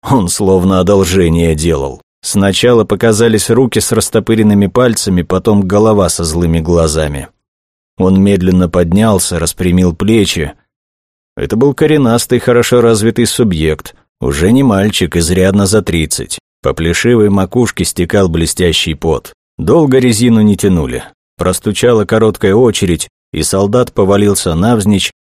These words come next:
устремив в небо волчий оскал. Ага,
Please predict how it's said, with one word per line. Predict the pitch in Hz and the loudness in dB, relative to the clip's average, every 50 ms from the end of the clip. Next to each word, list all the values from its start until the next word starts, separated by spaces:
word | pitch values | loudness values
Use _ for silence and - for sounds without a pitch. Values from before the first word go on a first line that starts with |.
| _ - | _ -6
устремив | - 85 82 - - - 98 98 107 117 113 - - - | -4 -4 -4 -2 -2 0 2 2 4 2 2 0 -2 -6
в | 87 85 85 92 | -4 -2 0 0
небо | 98 98 92 85 | 2 2 2 0
волчий | 87 82 82 85 82 78 78 - - 82 76 | 0 0 2 0 0 -2 -2 -4 -4 -4 -4
оскал. | 71 - - - - 67 65 113 - - _ _ _ _ _ _ _ _ _ _ _ _ _ _ _ | -4 -6 -6 -8 -8 -8 -8 -8 -10 -14 _ _ _ _ _ _ _ _ _ _ _ _ _ _ _
Ага, | - - - 107 113 110 120 135 135 135 127 113 | -4 -2 0 0 2 2 2 2 2 2 0 -4